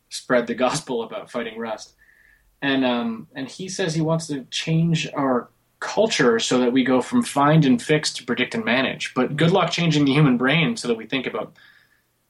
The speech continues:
managing. Um, I remember in college,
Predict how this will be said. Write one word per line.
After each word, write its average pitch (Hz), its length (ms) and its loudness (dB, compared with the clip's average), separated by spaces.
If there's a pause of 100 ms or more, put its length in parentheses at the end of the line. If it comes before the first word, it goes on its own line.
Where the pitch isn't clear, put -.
managing. 123 760 0 (300)
Um, 113 340 -4
I 160 100 2
remember 196 400 2
in 156 140 -4
college, 143 640 -2